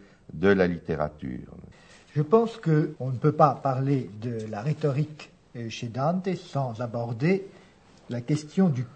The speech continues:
Speaker 2: commentaire que Dante fait de lui-même,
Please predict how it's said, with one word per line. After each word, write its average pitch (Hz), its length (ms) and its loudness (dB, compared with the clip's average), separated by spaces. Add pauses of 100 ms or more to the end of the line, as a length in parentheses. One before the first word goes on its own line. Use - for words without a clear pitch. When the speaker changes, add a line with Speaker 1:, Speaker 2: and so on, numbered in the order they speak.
Speaker 2:
commentaire 165 840 6
que 143 80 -2
Dante 151 480 2 (180)
fait - 320 2
de 123 140 -2
lui-même, 117 680 -4